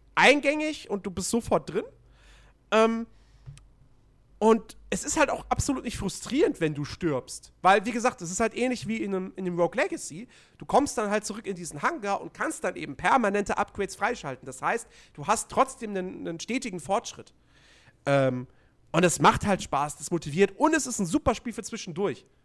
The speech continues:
Also das ist halt wirklich ein Ding, wo du dich mal hinsetzen kannst, "Oh, ich hab jetzt eine halbe Stunde,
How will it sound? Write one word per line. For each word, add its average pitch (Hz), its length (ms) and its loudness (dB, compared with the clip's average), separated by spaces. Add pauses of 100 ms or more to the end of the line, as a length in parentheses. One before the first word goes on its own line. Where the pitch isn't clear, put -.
(160)
Also 180 160 0
das 226 120 4
ist - 40 2
halt 196 140 4
wirklich 285 320 0
ein 214 60 -2
Ding, 269 220 -2 (220)
wo 190 60 2
du 196 80 6
dich - 80 0
mal 190 80 8
hinsetzen 247 300 4
kannst, 220 220 -2
"Oh, 240 140 4
ich 240 120 0
hab 233 120 0
jetzt - 300 -10
eine 180 100 -4
halbe 233 200 6
Stunde, 269 520 0